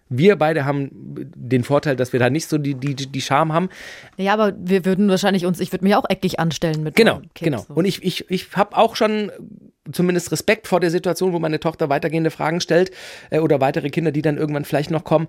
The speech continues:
Speaker 1: Aber der Vergleich mit den Süßigkeiten, den finde ich immer ganz fantastisch. Unsere Tochter zum Beispiel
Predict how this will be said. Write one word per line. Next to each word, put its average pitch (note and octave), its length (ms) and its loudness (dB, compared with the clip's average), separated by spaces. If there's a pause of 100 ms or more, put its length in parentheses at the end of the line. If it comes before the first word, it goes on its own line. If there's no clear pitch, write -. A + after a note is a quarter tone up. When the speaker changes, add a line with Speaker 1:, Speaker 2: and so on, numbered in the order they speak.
(260)
Speaker 1:
Aber D3 160 2
der D#3+ 200 2
Vergleich D#3+ 540 0
mit F3 120 -2
den E3 120 2
Süßigkeiten, D3 560 0
den B2 120 -2
finde B2 180 -6
ich - 60 -8
immer B2 140 -4
ganz A2 200 -4
fantastisch. G#2+ 580 -4 (420)
Unsere C#3+ 160 -2
Tochter A#3+ 260 0
zum E3+ 120 -2
Beispiel F#3 360 2